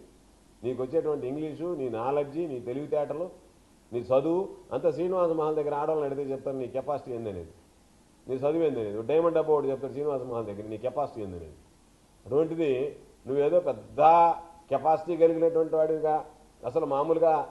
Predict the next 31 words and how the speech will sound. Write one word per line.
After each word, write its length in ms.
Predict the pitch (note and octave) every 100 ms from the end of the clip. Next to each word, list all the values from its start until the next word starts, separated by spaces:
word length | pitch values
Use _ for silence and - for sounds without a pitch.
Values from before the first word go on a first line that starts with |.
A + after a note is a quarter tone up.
| - -
సాగునీటి 420 | C3 D3+ F3 E3 D3
రంగానికి 340 | D#3 D#3+ D3+
నువ్వే 180 | C#3+ D#3 C#3
ఆద్యుడిగా, 460 | A#2+ C3+ D3+ D3+ D#3 D#3 - - - _ G2+
అసలు 160 | D3 C3+
మామూలుగా 300 | C#3+ E3+ E3 D3+
నువ్వు 120 | D#3
లేకపోతే 400 | D3+ D#3+ E3 E3+ E3
ఈ 20 | D#3 C#3
ఆంధ్ర 200 | D3+ D#3+
రాష్ట్రంలో 400 | D#3+ - E3+ E3+ D#3 - -
సస్యశ్యామలం 600 | C3+ C3 F3+ E3+ E3+ E3+ E3
కాకుండా 260 | D3+ E3 D3+
పంటలన్నీ 420 | C3+ C#3 D#3+ D#3+ D#3+
ఎండిపోతాయన్నట్టుగా, 840 | C#3 D3+ D#3 D3+ D#3 D#3 D3 D3+ D#3 D#3+ - - - -
అసలు 240 | - D#3+
నువ్వు 160 | D3+ D#3
అనేవాడిగా 400 | D#3+ F3 E3+ E3+ E3
మొత్తం 280 | D3+ - F3 D#3+
ఆంధ్ర 180 | E3 E3+ E3
రాష్ట్రానికి 340 | D#3 E3 D#3+ C#3
జీవనాడి 340 | D3+ E3+ E3+ E3
పోలవరం 400 | C#3+ E3+ E3+ D3 C#3
కాదు, 120 | C3
నువ్వే 180 | D3+ F#3+ F3
జీవనాడిగా, 520 | E3+ E3+ D#3+ D3 D3+ E3 - - -
సోమిరెడ్డి 420 | D#3 F#3 F3+ F3 E3+ D#3+
ఆంధ్ర 180 | E3+ E3+
రాష్ట్ర 240 | D#3+ - E3+ C#3 - - -
రైతాంగానికి 560 | D3+ E3 E3+ E3+ E3 D3+ C3
జీవనాడిలాగా 720 | E3+ E3 D#3 D3+ D3+ D#3